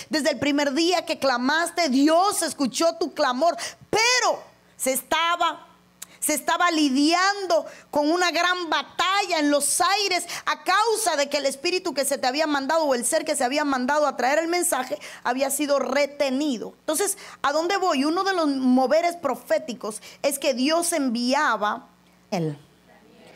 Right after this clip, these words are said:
¿Qué era lo que más hacía Daniel? Aquí está. "Mas el príncipe del reino de Persia se me opuso por veintiún días.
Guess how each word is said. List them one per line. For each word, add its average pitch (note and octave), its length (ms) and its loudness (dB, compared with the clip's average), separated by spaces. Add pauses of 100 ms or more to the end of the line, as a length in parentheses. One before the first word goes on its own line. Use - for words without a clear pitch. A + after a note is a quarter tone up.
(320)
¿Qué E4 140 0
era F4 160 4
lo D4+ 220 2
que B3+ 100 2
más C#4 480 0 (120)
hacía B3 580 -2
Daniel? G3 480 -4
Aquí C4+ 160 -4
está. - 320 -4 (260)
"Mas G#3+ 140 0
el B3+ 120 0
príncipe C#4+ 380 -2
del B3+ 140 2
reino D4 260 0
de C#4 80 2
Persia D4+ 400 0
se D4+ 240 0
me C#4+ 160 0
opuso C#4+ 560 0
por B3 160 0
veintiún B3+ 560 0
días. G3+ 340 -2